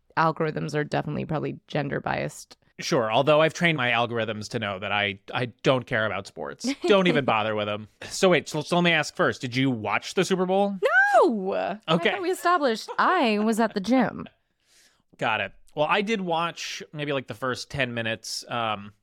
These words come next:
Speaker 2: I was over at my family's. It was my dad's birthday.
Speaker 1: Oh, that's
Speaker 2: Uh,
Speaker 1: right. Happy
Speaker 2: yeah.
Speaker 1: birthday.
Speaker 2: Happy birthday to Tom,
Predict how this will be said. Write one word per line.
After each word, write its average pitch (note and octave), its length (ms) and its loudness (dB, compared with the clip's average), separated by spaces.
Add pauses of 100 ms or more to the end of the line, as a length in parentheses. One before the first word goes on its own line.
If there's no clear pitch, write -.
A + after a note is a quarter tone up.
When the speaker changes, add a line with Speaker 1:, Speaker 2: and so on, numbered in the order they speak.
(100)
Speaker 2:
I C#3 40 -2
was B2+ 100 -2
over B2 180 0
at A#2 120 -4
my A2 360 -2
family's. G#2 480 -4
It - 20 -10
was G#2 120 -10
my A#2 100 -6
dad's B2 260 -6
birthday. D#3+ 500 -8 (420)
Speaker 1:
Oh, C#4+ 120 -2
that's E4+ 200 0
Speaker 2:
Uh, B3 220 0
Speaker 1:
right. B4 360 -6
Happy F4+ 300 -4
Speaker 2:
yeah. G4 200 0
Speaker 1:
birthday. D4+ 680 -2
Speaker 2:
Happy G3 260 0
birthday F#3 880 2
to G#3+ 140 -8
Tom, D3+ 540 0